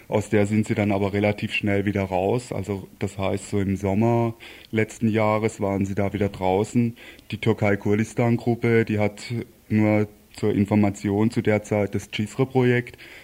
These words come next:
betrieben. Und offensichtlich war das, äh, für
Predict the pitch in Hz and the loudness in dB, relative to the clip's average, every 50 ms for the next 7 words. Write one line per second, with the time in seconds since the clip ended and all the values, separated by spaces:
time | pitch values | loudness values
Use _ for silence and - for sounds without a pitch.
0 | - - 123 120 117 113 120 123 120 120 117 120 120 123 117 113 - - - _ | -4 -2 -2 -2 0 0 0 2 2 2 2 2 2 2 0 -4 -10 -16 -20 _
1 | _ _ _ - - _ _ _ _ _ - - - - - - - - _ - | _ _ _ -20 -20 _ _ _ _ _ -20 -20 -20 -20 -20 -20 -20 -8 _ 4
2 | 117 110 107 104 101 - 104 110 110 131 123 107 113 117 107 - - 117 107 - | 6 6 6 6 6 6 4 6 8 8 6 6 6 2 0 0 -4 -6 -4 0
3 | 107 104 104 101 101 101 107 101 - - - 113 107 101 104 101 101 101 98 98 | 2 4 4 4 4 2 0 -2 -2 -4 -2 0 2 2 4 2 2 0 -2 -4
4 | - - 104 104 104 101 104 101 101 101 104 | -4 -2 2 2 4 4 4 2 2 0 -2